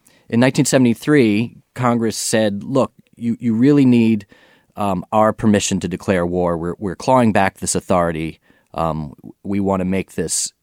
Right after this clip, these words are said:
this clear that it, declaration of war and initiating these kind of conflicts should come from us." Further complicating things is a Supreme Court case that followed, uh, in the eighties that said, "Well,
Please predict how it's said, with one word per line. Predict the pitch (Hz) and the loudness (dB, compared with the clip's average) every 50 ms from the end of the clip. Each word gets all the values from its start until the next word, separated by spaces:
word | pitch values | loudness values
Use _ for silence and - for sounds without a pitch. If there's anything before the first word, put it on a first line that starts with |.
| _ - | _ -12
this | 98 90 87 - - | -8 -6 -6 -6 -4
clear | - - 151 151 117 104 98 95 98 107 - _ _ _ _ _ _ - | -2 2 4 4 4 4 2 0 -2 -4 -8 _ _ _ _ _ _ -10
that | 104 98 95 90 87 | -6 -2 -2 -2 -2
it, | 87 - - _ _ _ _ _ - - 95 | -4 -6 -10 _ _ _ _ _ -20 -12 -6
declaration | 104 107 104 - 110 101 92 - 107 | -2 -2 0 0 0 0 0 0 -2
of | 98 90 | -2 -2
war | 95 95 95 92 92 87 87 85 _ _ _ _ _ _ - | 0 0 0 2 0 0 -2 -4 _ _ _ _ _ _ -10
and | - 98 92 | -6 -2 0
initiating | 92 101 104 - - 107 98 95 92 87 82 | 0 0 0 2 2 2 2 2 0 -2 -4
these | 85 85 - | -6 -6 -4
kind | - 95 82 | -4 -4 -4
of | 80 - | -4 -2
conflicts | - 87 85 - - 82 - - | -2 -2 -2 -4 -6 -10 -10 -8
should | - 85 76 | -10 -10 -6
come | - 92 82 | -6 -6 -6
from | - - 85 85 | -4 -4 -6 -6
us." | 76 62 - - - - _ _ _ _ _ _ _ _ _ _ _ _ _ _ _ - - - _ _ _ _ _ _ _ | -6 -6 -8 -10 -12 -12 _ _ _ _ _ _ _ _ _ _ _ _ _ _ _ -20 -20 -20 _ _ _ _ _ _ _
Further | _ - - 175 185 165 131 | _ 0 2 2 4 4 4
complicating | - 135 110 104 113 - - 104 98 87 | 2 2 0 0 -2 -2 0 0 -2 -2
things | - - 95 87 87 98 101 95 - - | -2 0 0 0 0 -2 -4 -4 -6 -6
is | - 104 98 90 - | -4 -4 -4 -2 -2
a | 98 90 87 | -2 -2 -2
Supreme | - - 92 - - 117 110 107 | -2 -4 -4 -2 0 0 0 0
Court | - - 123 127 - | 0 0 -2 0 0
case | - 104 87 - - | -2 -4 -4 -4 -6
that | 95 87 | -8 -6
followed, | - - 95 92 90 85 85 87 85 - - _ _ _ - | -2 0 0 2 2 0 0 -2 -4 -6 -10 _ _ _ -8
uh, | 92 82 82 80 78 85 - | -6 -4 -4 -4 -4 -6 -8
in | - 90 87 85 | -8 -8 -6 -6
the | 80 85 85 82 80 80 80 80 73 - _ _ _ _ - | -4 -6 -6 -6 -8 -10 -12 -12 -14 -16 _ _ _ _ 0
eighties | 110 113 104 87 80 82 87 - - - _ _ - _ _ _ - | 2 2 2 0 -4 -6 -8 -8 -10 -14 _ _ -20 _ _ _ -10
that | - 104 - | -8 -4 -2
said, | - 127 117 113 107 92 - _ _ _ - | 0 2 2 0 -2 -4 -10 _ _ _ -8
"Well, | 101 135 131 123 | -4 -2 -2 -2